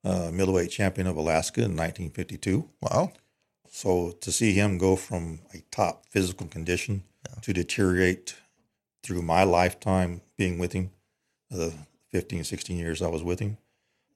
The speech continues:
Speaker 1: that was devastating.
Speaker 2: Mm-hmm.
Speaker 1: It was tough to deal with. But my mother had to deal with it and help raise the five kids. During that time, she worked full-time, was a G S thirteen, working at Tinker Air Force Base in Midwest City, Oklahoma.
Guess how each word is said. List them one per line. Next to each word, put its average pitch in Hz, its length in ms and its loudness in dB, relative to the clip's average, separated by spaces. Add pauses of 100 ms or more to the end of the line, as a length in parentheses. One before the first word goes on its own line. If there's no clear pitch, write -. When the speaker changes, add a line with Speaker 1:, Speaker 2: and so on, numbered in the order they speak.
Speaker 1:
that 92 160 0
was 87 140 -4
devastating. 82 580 -2 (180)
Speaker 2:
Mm-hmm. 95 280 -2
Speaker 1:
It 92 80 -4
was 82 120 -6
tough - 360 -2 (280)
to - 80 -14
deal 85 200 -2
with. 82 180 -4 (840)
But 95 200 0
my 87 120 2
mother 98 300 6
had 87 220 4
to 82 60 -6
deal 82 240 0
with 82 120 0
it 92 160 0 (120)
and 90 160 -2
help - 300 0
raise 87 280 4
the - 60 -6
five 82 340 4
kids. 95 440 4 (880)
During 107 380 2
that 95 220 2
time, 95 520 4 (320)
she - 260 0
worked 92 480 2 (480)
full-time, 95 540 -2 (720)
was 87 220 -2
a 82 40 -2
G 95 280 4
S 95 160 6
thirteen, 101 580 0 (460)
working 92 320 -4
at 82 200 -2
Tinker 95 240 -2
Air 90 120 6
Force - 260 0
Base 90 300 0
in 90 100 -4
Midwest 85 280 -4
City, 95 160 -2
Oklahoma. 92 480 -2